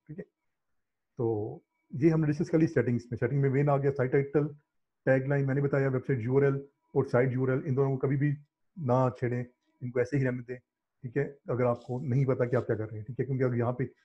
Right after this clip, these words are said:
एक छोटी सी mistake की तो आप वेबसाइट को जो एक्सेस है उसे रिमूव, अ, मिस कर देंगे, लूज कर देंगे और आप दोबारा आपको जाके एडमिन में जाके चेंज करनी पड़े, वे-, वेबसाइट के डेटाबेस में जाके आपको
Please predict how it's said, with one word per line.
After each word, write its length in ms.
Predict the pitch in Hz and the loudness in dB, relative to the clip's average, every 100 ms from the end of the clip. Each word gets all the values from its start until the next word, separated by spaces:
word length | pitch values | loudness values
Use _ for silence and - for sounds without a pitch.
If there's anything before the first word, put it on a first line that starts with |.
| _ 143 | _ -8
एक 100 | - | -4
छोटी 160 | 139 | -2
सी 120 | 156 156 | 0 0
mistake 300 | 139 - 135 | 0 0 -2
की 240 | 139 139 _ _ - | -4 -6 _ _ 0
तो 60 | |
आप 80 | 123 | 2
वेबसाइट 340 | 127 127 147 | 2 2 -2
को 420 | 143 - 139 127 123 | -2 -2 2 2 2
जो 100 | 123 | -2
एक्सेस 260 | - 139 | 0 0
है 60 | 143 | 0
उसे 100 | 143 | 0
रिमूव, 500 | 117 123 - _ 127 | -2 -4 -6 _ -6
अ, 160 | 117 | -4
मिस 180 | 113 139 | -2 0
कर 160 | 151 139 | 0 0
देंगे, 220 | 139 143 - _ _ | -2 -6 -10 _ _
लूज 180 | 127 143 | 0 2
कर 140 | 147 135 | 2 2
देंगे 280 | 135 135 139 _ _ - | 2 0 -6 _ _ -4
और 480 | 120 113 113 113 113 _ | 0 0 -2 -4 -8 _
आप 120 | 123 | -2
दोबारा 280 | 123 120 120 131 - _ 127 | 0 2 4 2 -2 _ -8
आपको 220 | - 123 | -4 0
जाके 240 | 120 117 | 0 2
एडमिन 260 | 120 117 127 | 0 2 0
में 80 | 123 | 0
जाके 200 | 117 117 | 0 -2
चेंज 240 | 120 123 | -4 -4
करनी 160 | 123 120 | -4 -6
पड़े, 120 | 135 _ _ _ 139 | -8 _ _ _ -10
वे-, 380 | 113 143 147 | 2 2 4
वेबसाइट 400 | 117 127 - 147 | 2 2 0 0
के 60 | - | 2
डेटाबेस 340 | 131 143 147 | 4 6 4
में 80 | 147 | 4
जाके 180 | 131 127 | 4 4
आपको 340 | 123 131 131 | 2 0 -2